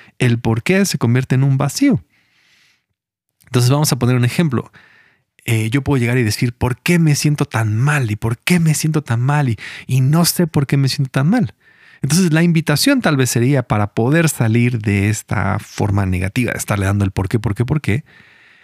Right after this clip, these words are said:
comenzar esa pregunta no con un por qué, sino un qué o cómo. Cualquiera de estas dos, pero ¿qué? Entonces, si yo llego con la pregunta,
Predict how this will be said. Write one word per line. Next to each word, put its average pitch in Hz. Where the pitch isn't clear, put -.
comenzar 143
esa 220
pregunta 139
no 135
con 151
un 147
por 123
qué, 127
sino 117
un 117
qué -
o -
cómo. 110
Cualquiera 143
de 135
estas 107
dos, 117
pero -
¿qué? 214
Entonces, 135
si 120
yo 135
llego 147
con 110
la 101
pregunta, 104